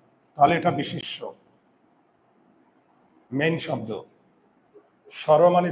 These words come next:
ছয়, সংখ্যা, ঋতু, বিশিষ্য। সপ্ত সাত, সংখ্যা, দিন, সময়ের নাম, বিশিষ্য। খেয়াল করেছ?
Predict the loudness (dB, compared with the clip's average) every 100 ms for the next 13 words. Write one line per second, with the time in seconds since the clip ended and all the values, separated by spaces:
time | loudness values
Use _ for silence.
0 | -6 0 2 0 -6 _ _ _ _ _
1 | _ _ _ _ _ _ _ -12 -8 -6
2 | -2 -2 -2 -8 _ _ _ _ -6 -4
3 | -2 -2 -4 -4 -6 -4 -6 -6 -10 -10
4 | -12 _ _ _ _ _ _ _ _ _
5 | _ _ _ _ _ _ _ _ _ _
6 | _ _ _ _ _ _ _ _ _ _
7 | _ -16 -2 0 0 -2 -2 4 4 4
8 | 0 -4 -4 -2 0 0 0 _ _ _
9 | _ _ -18 -4 -2 0 -4 -4 -2 0
10 | 2 0 2 2 0 -8 -16 -16 -16 -16
11 | -14 -16 _ _ _ _ _ _ _ _
12 | _ _ _ _ _ _ _ _ _ _
13 | _ _ _ -4 0 0 0 0 0